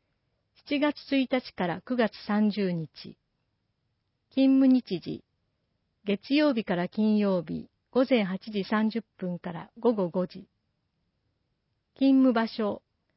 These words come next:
クリーンセンター。賃金、時給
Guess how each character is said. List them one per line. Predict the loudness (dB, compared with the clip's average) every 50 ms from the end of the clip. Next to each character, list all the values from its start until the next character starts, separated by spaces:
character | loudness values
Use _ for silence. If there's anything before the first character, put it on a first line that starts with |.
| _ _ _ _ _ _ _
ク | -4 0 2
リ | 4 6 6 6
ー | 6 6
ン | 4
セ | 4 2 2 2
ン | 2 2 0
タ | _ -10 -10
ー。 | -8 -10 -10 -14 -16 _ _ _ _ _ _ _ _ _ _ _ _ _ _ _ _ _ _ _ _ _ _ _ _
賃 | 0 2 4 4 4 2 0
金、 | -2 -6 -8 -8 -10 -12 -14 _ _ _ _ _ _ _ _ _ _ _ _ _ _
時 | -6 -6 -6
給 | -4 -4 -2 0 0 0 0 -2 -4